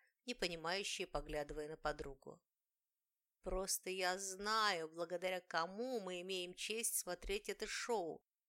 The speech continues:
захлёбываясь от хохота, пояснила она. «Ну? Крысу академическую знаешь?» «Она к тебе приставала?» возмутилась я, досадуя, что в своё время не доглядела, и это пакостное животное познакомилось с подругой.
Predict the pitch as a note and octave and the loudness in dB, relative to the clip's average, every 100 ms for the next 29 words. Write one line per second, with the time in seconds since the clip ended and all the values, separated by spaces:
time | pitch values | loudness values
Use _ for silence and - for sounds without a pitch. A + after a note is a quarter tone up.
0 | _ _ - E3+ - F#3 E3 D#3+ D#3 D3 | _ _ -2 -2 0 -4 -2 -2 0 -2
1 | - - G#3+ - A#3 - D3+ C#3+ - E3+ | -2 -4 -4 -2 -4 -4 -2 -2 -2 -4
2 | E3+ E3 D#3 D#3 D3 F3 _ _ _ _ | -2 -2 -2 -6 -10 -14 _ _ _ _
3 | D#3+ D#3 D3+ E3 G#3+ _ _ _ _ _ | -10 -8 -8 -10 -12 _ _ _ _ _
4 | _ _ _ _ - - A3 G3 - - | _ _ _ _ -4 2 2 4 2 2
5 | D3 - E3 F#3+ D#3+ - - E3 F3 F#3 | -2 -4 -4 -4 -4 -2 -2 -2 -4 0
6 | E4+ E4 - - _ _ _ _ _ _ | 0 0 -4 -10 _ _ _ _ _ _
7 | _ _ _ _ _ C#3 C3+ D3 - D#3 | _ _ _ _ _ -16 -12 -10 -8 -6
8 | D3+ D3 D3 C#3+ - D3 C#3 C#3 C#3 F3 | -4 -2 2 6 4 2 -4 -2 0 0
9 | A#3 - F4 - B3+ F3+ E3+ - C#3 - | 0 -2 -2 -4 -2 0 0 0 -4 -8
10 | _ _ _ _ - E3 F#3+ F3 E3 - | _ _ _ _ 2 6 4 2 -2 -2
11 | E3+ - D#3+ D#3 E3 A3 A3+ G#3+ F#3 E3+ | -2 -2 0 -2 2 0 2 -2 -4 -6
12 | D#3 D#3+ A3 F3+ - _ _ - F3 F3 | -6 0 2 2 -2 _ _ -2 0 0
13 | - E3+ - D3+ E3 D3+ D3 D3 G#3 - | 6 6 6 0 -2 -4 -4 -4 -6 -6
14 | E3+ - D3 D3+ - E3 D#3+ D#3 - E3+ | -6 -4 -4 -4 -4 -4 -2 0 0 0
15 | D3+ D3 C3+ C3+ C#3 | 0 -2 -2 -12 -16